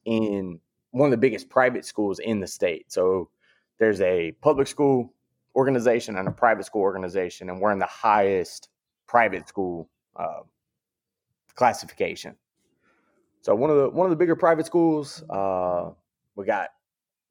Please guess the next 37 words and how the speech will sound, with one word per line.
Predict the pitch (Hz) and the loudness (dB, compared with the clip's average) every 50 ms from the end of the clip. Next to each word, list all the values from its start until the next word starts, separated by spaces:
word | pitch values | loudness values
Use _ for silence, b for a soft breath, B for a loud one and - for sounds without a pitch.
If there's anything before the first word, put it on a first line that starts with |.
| _ | _
it's | - 131 110 113 | -6 -6 -2 2
one | 147 156 | 2 4
of | 147 135 | 4 4
the | 123 113 | 4 2
cool | - - - 127 127 - | 2 0 -2 -2 -2 2
places | - 123 113 113 - 110 107 104 | 2 2 2 2 0 -6 -8 -4
where | 104 104 101 101 | 0 0 2 2
you're, | 98 95 98 98 95 92 90 85 _ _ _ _ _ _ _ _ _ _ _ _ _ _ _ - | 2 0 0 0 0 -2 -4 -8 _ _ _ _ _ _ _ _ _ _ _ _ _ _ _ -10
you | 107 107 | -10 -6
pretty | - 139 139 123 | 0 0 2 2
much | 120 120 113 107 - - - - - - | 4 4 4 4 2 0 -6 -14 -12 -10
work | 113 101 110 113 113 110 110 - | -2 4 4 4 4 4 0 0
with | 113 104 - | -2 -2 0
every | - 117 120 104 113 113 104 | 4 2 2 4 2 -2 -2
kid | - - 110 110 120 139 139 117 92 | 0 0 0 2 2 2 2 0 -4
because | 104 104 - 117 104 98 87 82 - - _ - | -4 0 2 2 2 0 -2 -8 -16 -20 _ -2
the | 110 107 | -2 -2
large | 85 80 90 92 107 110 120 117 101 | 0 0 0 4 6 6 6 4 2
majority | 107 110 98 98 110 110 107 98 | 0 -4 -2 0 0 2 2 2
of | 90 - | 2 0
kids | - 107 98 87 | -2 -4 -4 -2
play | - - 98 87 | 0 -2 -2 -2
a | 76 | -2
sport. | - - - 87 87 - - _ _ _ - | -6 -8 -8 -6 -6 -6 -8 _ _ _ -16
So | - - 85 82 78 76 - _ b b b b b b b b _ - - | -6 -2 0 0 0 -2 -4 _ b b b b b b b b _ -12 -6
I | 92 98 95 - | -4 -4 -4 0
come | 139 131 123 | 0 2 2
a-, | 101 - | 2 0
come | - - 165 123 123 | 2 0 2 2 2
across | - - 139 127 127 123 | 2 4 4 4 4 2
them | 123 123 107 | 0 0 0
a | 107 | 0
little | 104 107 120 135 135 131 123 | 0 2 2 2 4 2 2
bit | 107 113 113 110 104 - - | 0 0 0 0 0 -2 -2
no | 117 110 104 | -4 -2 0
matter | 104 101 95 90 82 | 0 0 0 0 -2
what. | 85 90 95 95 80 - | -4 -4 -2 -2 -2 -4